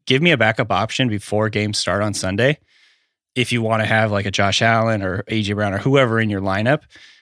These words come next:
um, because then if that game gets canceled, I will just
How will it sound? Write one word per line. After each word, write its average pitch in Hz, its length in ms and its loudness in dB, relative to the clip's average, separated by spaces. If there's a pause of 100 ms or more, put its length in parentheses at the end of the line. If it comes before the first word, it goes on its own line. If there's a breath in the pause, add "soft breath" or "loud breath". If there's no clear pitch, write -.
um, 104 440 -2
because 117 240 -2
then 123 180 2
if 113 180 0
that 107 240 2
game 117 280 2
gets 104 180 -6
canceled, 95 640 -4 (160)
I 110 160 2
will 107 120 -2
just - 360 -4